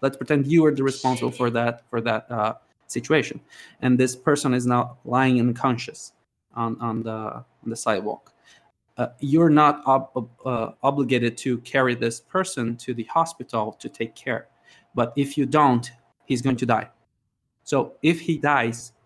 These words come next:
the responsibility is your, in your hands, because part of the, of the action was, uh, initiated by you. So you see, there's no,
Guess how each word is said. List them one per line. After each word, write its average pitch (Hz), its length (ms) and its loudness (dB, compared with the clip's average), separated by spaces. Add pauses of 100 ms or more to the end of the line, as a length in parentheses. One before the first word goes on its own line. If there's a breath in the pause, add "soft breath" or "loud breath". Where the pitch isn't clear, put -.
the 123 100 -4
responsibility 127 920 0
is 117 120 -6
your, 117 300 -2
in 135 100 -2
your 113 120 -2
hands, 120 400 -2
because 117 480 -6 (240)
part 196 420 4
of 143 240 0
the, 127 400 -2 (520)
of 123 260 -4
the 120 420 -4 (880)
action 120 680 -2 (800)
was, 123 380 -2
uh, 120 320 -4
initiated 147 560 2
by 120 100 -2
you. 170 280 -2 (1000)
So 135 380 0 (300)
you 147 140 2
see, 151 340 0
there's 147 300 0
no, 165 340 2